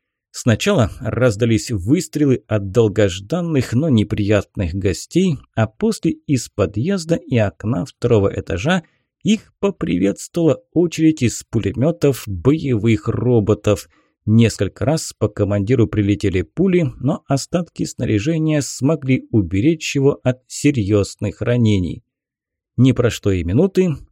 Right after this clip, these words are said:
как все было закончено.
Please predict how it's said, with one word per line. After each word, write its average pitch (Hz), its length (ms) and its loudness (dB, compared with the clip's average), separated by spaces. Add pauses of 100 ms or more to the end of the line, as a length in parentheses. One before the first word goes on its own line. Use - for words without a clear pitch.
(120)
как 95 200 0 (100)
все - 440 -2
было 127 580 0
закончено. 95 1080 -2